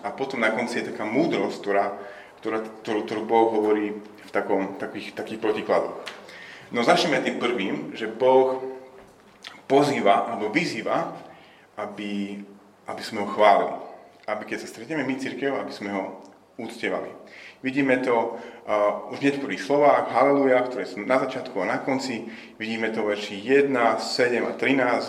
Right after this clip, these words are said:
kde, kde sú presne tie, tieto výrazy, aké dobre je ospievať nášho Boha. Alebo verš sedem, spievajte Hospodinovi pieseň vďaky. Alebo verš dvanásť, Jeruzalém, oslavuj Hospodina, Sion, chváľ svojho Boha. A, to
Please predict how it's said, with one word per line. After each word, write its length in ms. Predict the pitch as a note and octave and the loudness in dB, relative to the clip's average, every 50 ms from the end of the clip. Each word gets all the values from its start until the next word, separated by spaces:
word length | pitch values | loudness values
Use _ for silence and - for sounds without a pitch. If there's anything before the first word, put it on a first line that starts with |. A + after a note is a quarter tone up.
| G#2+ | -6
kde, 60 | G2+ G2+ | -10 -10
kde 260 | - - - - G#2+ | -12 -12 -10 -8 -8
sú 100 | G#2+ A2+ - | -8 -8 -4
presne 320 | - C3+ - D#3+ - - | -4 -4 -4 -4 -8 -6
tie, 160 | - A#2 A2 | -6 -6 -4
tieto 240 | - A#2+ - A#2 A2+ | -4 -4 -4 -4 -4
výrazy, 400 | G#2 A2+ A2 A2+ A2+ A2+ A2+ A2+ - - | -2 0 0 0 0 0 -2 -6 -4 -4
aké 240 | D#3 - - D3 B2 | -4 -2 -2 -4 2
dobre 320 | B2 B2+ A#2+ B2 A2+ A2+ | 2 2 2 4 2 2
je 80 | A2 A2 | 2 2
ospievať 260 | - - A#2 G#2+ G#2+ | 0 0 0 0 0
nášho 300 | G#2+ G#2 G#2 G#2+ G#2 G2 | 0 -2 -4 -4 -4 -4
Boha. 320 | G2 G2 F#2 - G2 - - - | -4 -4 -4 -6 -8 -10 -10 -8
Alebo 560 | G#2 G#2+ G#2+ G#2 G2+ G#2 G2+ G#2 G#2 G#2 - - - - - - - | -6 -6 -6 -2 0 0 0 0 -2 -6 -10 -12 -14 -16 -18 -18 -4
verš 320 | - A2+ A2 - - - A#2+ | -4 -2 -2 0 2 2 2
sedem, 180 | A#2 A2+ G#2+ - - | 2 2 0 0 -2
spievajte 560 | - - - C#3+ E3 E3+ E3 D3+ D3 - C#3 | -6 0 4 4 6 8 6 6 4 4 2
Hospodinovi 640 | B2+ B2+ B2+ B2+ C3 B2+ B2 A#2+ A#2 A2+ A#2 A2+ A2+ | 2 0 0 -2 -2 -2 0 0 -2 -2 -4 0 2
pieseň 300 | D3+ E3+ E3+ - - C3+ | 2 2 2 0 -4 -4
vďaky. 340 | A#2 A2 G#2 G2+ - - F2+ - - - - - - - - - - - - | -2 -2 -2 -2 -4 -8 -12 -14 -16 -20 -20 -20 -20 -20 -20 -20 -18 -12 -10
Alebo 400 | A2 G#2+ G#2+ G#2 F#2 E2+ - - G#2 - | -10 -6 -4 -6 -6 -6 -10 -14 -10 0
verš 320 | - B2 B2+ B2 B2 B2 B2 | 4 4 4 4 2 0 -2
dvanásť, 420 | A#2+ A#2+ A#2 A#2 A#2 A2+ A2 - - - - - - - - - - | 2 4 6 6 6 4 0 -4 -8 -10 -12 -14 -16 -16 -18 -18 -8
Jeruzalém, 640 | - B2+ D3+ E3 - E3+ D#3 D#3 D3 C#3 C3 A#2+ - - | 2 4 6 6 6 6 6 6 6 6 6 4 2 0
oslavuj 400 | E3 - - F3 D3 C#3 A#2+ A#2 | 0 0 2 2 2 2 2 0
Hospodina, 480 | B2 A#2+ A#2+ - B2+ A#2 A#2 A2+ G#2+ G#2+ | -2 -2 -2 -2 -2 -2 0 -2 -2 -2
Sion, 400 | - - - D3+ C3+ A#2 A2+ - | -4 -2 0 2 2 2 0 -2
chváľ 400 | - - C3+ C3 B2 A2+ A2 - | 2 4 6 8 8 6 4 2
svojho 260 | - - G2+ - G2+ F#2+ | -2 -4 -6 -6 -4 -6
Boha. 180 | G2+ F#2 F2+ - - - - - - - _ _ _ - - - - - - - - - - - - - - - _ | -6 -8 -8 -10 -14 -16 -18 -20 -20 -20 _ _ _ -20 -20 -20 -20 -20 -20 -20 -20 -20 -20 -20 -20 -20 -20 -20 _
A, 100 | - G#2+ G#2+ G#2+ G#2 G2+ - G2+ - - - - - - - _ _ _ _ _ _ _ _ - - - - _ _ _ _ _ _ - _ _ _ _ _ - - _ | -8 -4 -2 -2 -2 -2 -4 -6 -12 -16 -18 -20 -20 -20 -20 _ _ _ _ _ _ _ _ -20 -20 -20 -20 _ _ _ _ _ _ -20 _ _ _ _ _ -20 -20 _
to 80 | - | 0